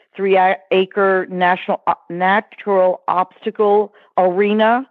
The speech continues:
that people love to train and, um, uh, show in. And, um, yeah, we've, we've got lots going on here, without a doubt. We've got wonderful lodging, and we get a lot of people here in the wintertime. So we, we have as much fun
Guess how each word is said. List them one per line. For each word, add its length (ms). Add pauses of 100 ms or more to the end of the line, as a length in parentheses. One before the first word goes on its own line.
(360)
that 140
people 320
love 360
to 80
train 480
and, 480
um, 420 (140)
uh, 220
show 360
in. 320
And, 300 (600)
um, 440
yeah, 380
we've, 360
we've 220
got 260
lots 300
going 240
on 160
here, 160
without 320
a 60
doubt. 340
We've 160
got 220
wonderful 480
lodging, 800
and 400
we 140
get 160
a 40
lot 200
of 80
people 260
here 160
in 80
the 80
wintertime. 960 (500)
So 160
we, 280
we 200
have 280
as 120
much 260 (120)
fun 540